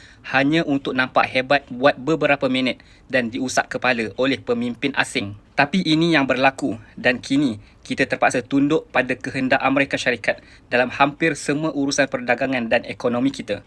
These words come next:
Ternampak yang kita telah serah kedaulatan kita.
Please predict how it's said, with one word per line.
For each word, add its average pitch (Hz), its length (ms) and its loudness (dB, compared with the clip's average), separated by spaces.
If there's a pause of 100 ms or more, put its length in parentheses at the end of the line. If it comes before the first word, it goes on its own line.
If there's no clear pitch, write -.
(240)
Ternampak 135 560 4
yang 131 180 -2
kita 113 560 -6
telah 123 240 0
serah 131 400 2
kedaulatan 120 560 0
kita. 104 320 -6